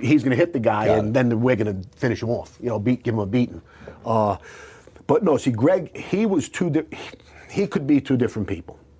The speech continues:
Speaker 1: okay?
Speaker 2: Mm-hmm.
Speaker 1: Like I said, I have to explain it this way. On Thirteenth Avenue, when he was walking the streets or somebody came in to see him, all business. No, no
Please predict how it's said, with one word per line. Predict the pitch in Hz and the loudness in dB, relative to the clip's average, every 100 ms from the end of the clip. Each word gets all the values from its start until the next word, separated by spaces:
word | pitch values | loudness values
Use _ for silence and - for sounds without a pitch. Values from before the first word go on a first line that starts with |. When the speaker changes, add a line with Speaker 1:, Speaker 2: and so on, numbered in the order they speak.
| - | -8
Speaker 1:
okay? | - 120 117 | 0 0 0
Speaker 2:
Mm-hmm. | - - - | -4 -16 0
Speaker 1:
Like | 139 156 | 4 4
I | |
said, | 139 147 120 | 2 2 4
I | 113 | 4
have | 135 147 | 2 2
to | 139 | -2
explain | - 135 123 | 0 2 2
it | 104 | 2
this | 113 - | 0 -2
way. | 95 80 - - - _ _ _ _ - | -8 -12 -20 -20 -20 _ _ _ _ 0
On | 170 190 | 2 0
Thirteenth | - 170 170 - 160 147 | 2 2 2 0 -2 2
Avenue, | 139 107 85 78 - - - - - _ _ - - - - - - - | 2 2 -2 -14 -20 -20 -20 -20 -20 _ _ -20 -20 -20 -20 -20 -20 -2
when | 110 107 | 0 4
he | 151 | 4
was | 147 | 4
walking | 127 151 - | 4 2 0
the | 151 | -4
streets | - 135 85 - - - | -2 -2 -2 -8 -20 -8
or | 101 | -6
somebody | 92 - 135 156 | -2 0 2 4
came | 156 156 143 | 2 2 2
in | 139 | 2
to | 131 | -2
see | - 139 | 0 0
him, | 95 85 - - - - - - - - - | 0 -4 -14 -20 -20 -20 -20 -20 -20 -14 -2
all | 131 131 135 | 0 2 2
business. | 135 120 113 85 - - - - _ - | 2 0 0 -4 -12 -14 -16 -20 _ -6
No, | 101 113 120 131 123 - | 0 2 2 2 -2 -6
no | 113 113 120 120 | 0 2 2 0